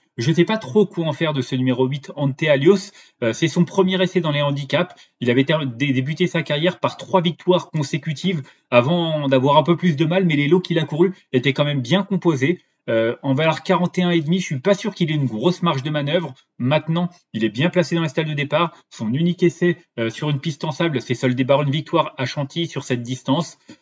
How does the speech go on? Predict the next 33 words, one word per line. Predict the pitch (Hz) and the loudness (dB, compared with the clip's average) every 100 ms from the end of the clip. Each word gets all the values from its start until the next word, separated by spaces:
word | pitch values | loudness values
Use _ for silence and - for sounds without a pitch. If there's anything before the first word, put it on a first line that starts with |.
| _ 262 | _ 0
Donc | 202 | 4
voilà, | 160 143 - - 123 | 4 2 0 -10 0
il | |
y | 147 | 2
a | |
du | 151 | 2
pour, | - 180 202 196 _ | 2 6 6 4 _
il | 135 | 2
y | |
a | |
du | 143 165 | 2 0
contre. | 160 180 - _ - | -2 -6 -6 _ -2
Dernièrement, | 123 147 160 147 160 175 - | 2 2 2 -2 -2 -4 -8
seulement | - 147 139 156 | -6 -2 0 0
neuvième | 156 139 175 | 0 0 2
dans | 147 | 0
une | 131 151 | -2 -2
listed. | 156 151 151 170 - _ - | -4 -2 -2 -2 -4 _ -4
Mais | |
voilà, | 143 143 117 - | 2 2 2 2
peut-être | 170 170 185 | 4 6 4
que, | - | 2
euh, | 165 151 135 151 | 2 2 -2 -4
venir | 104 123 151 175 151 | -4 0 0 0 -2
dans | 123 | -4
cette | 123 143 | -4 -2
catégorie | 151 139 139 147 160 | -4 -2 0 0 -2
peut | - 170 | 4 6
l'aider | 165 156 | 6 4
à | 139 | 2
redorer | 131 127 127 | 2 0 0
son | 131 | 0
blason. | 113 98 | -2 -4